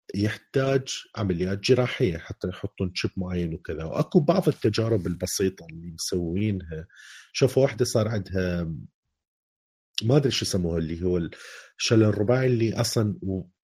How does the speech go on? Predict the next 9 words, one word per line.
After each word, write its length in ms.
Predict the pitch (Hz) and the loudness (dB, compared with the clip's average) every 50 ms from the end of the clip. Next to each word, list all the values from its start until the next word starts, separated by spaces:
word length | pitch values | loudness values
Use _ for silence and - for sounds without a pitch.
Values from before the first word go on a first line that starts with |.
| _ _ _ _ _ _ _ _ _ - - | _ _ _ _ _ _ _ _ _ -10 -8
الشلل 320 | 95 92 - - 123 123 | -6 -4 2 4 6 6
الرباعي 420 | 120 113 110 120 123 123 120 110 | 6 6 4 2 2 2 2 2
كل 640 | 107 - - 127 120 117 110 107 107 104 104 101 - - - | 0 2 2 2 4 4 4 2 2 2 2 0 -2 -2 0
إيدك 280 | 110 101 107 104 - | 2 2 2 0 0
ورجليك 300 | - 101 - - 113 98 | -2 -2 0 2 2 2
بس 220 | 80 82 - - - | 2 0 -4 -4 -6
ما 60 | 78 | -8
يتحركون، 460 | 73 - - - - - - 76 73 | -8 -8 -12 -16 -14 -12 -10 -8 -6
مو؟ 180 | 82 104 107 | -6 -8 -8